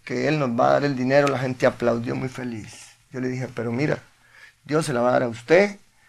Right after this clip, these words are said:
para que usted la dé para pagar el terreno". Lo interesante es que allí había una mujer muy sencilla.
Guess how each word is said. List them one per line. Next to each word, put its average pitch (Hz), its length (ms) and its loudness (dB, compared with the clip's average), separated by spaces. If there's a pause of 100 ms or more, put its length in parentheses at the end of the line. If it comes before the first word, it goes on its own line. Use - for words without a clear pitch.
(120)
para 117 260 -8
que 117 100 -16
usted 127 200 -8
la 120 160 -4
dé 147 420 2 (540)
para 143 500 -2
pagar 120 360 -2
el 120 100 -8
terreno". 104 420 -10 (2250)
Lo 170 100 -2
interesante 190 800 6 (160)
es 131 140 -6
que - 320 0 (320)
allí 147 240 -2
había 156 180 4
una 151 140 -2
mujer 131 240 -4
muy 165 240 -2
sencilla. 151 800 -8